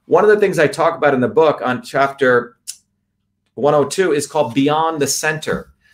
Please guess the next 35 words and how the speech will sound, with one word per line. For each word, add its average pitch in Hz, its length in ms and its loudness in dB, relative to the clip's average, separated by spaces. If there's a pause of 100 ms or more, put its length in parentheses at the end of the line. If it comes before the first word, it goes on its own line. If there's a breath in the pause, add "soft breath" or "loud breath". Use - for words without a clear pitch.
You 160 80 -6
see, 190 140 0
this 156 180 -4
concept 185 560 -6
of 135 180 -2
center 120 880 -4 (200 loud breath)
is 147 180 -4
something 160 360 -2
that 139 180 0
the 131 160 0
elites 143 360 -2
have - 140 -4
put 143 120 0
on 131 140 2
us. 113 120 -4
There 180 180 4
is 220 160 0
no 170 140 2
center. - 600 -4 (880)
There 190 160 2
is 196 100 4
no 190 160 4
center 165 440 -2
to 147 120 0
anything. 160 340 -2
In 123 80 -2
fact, 151 240 -2
the 113 60 -6
best 151 320 -2
things 160 200 -8
occur 139 260 -4
at 131 80 -2
the 135 140 0
edges. 117 300 -4
Innovation 151 760 -2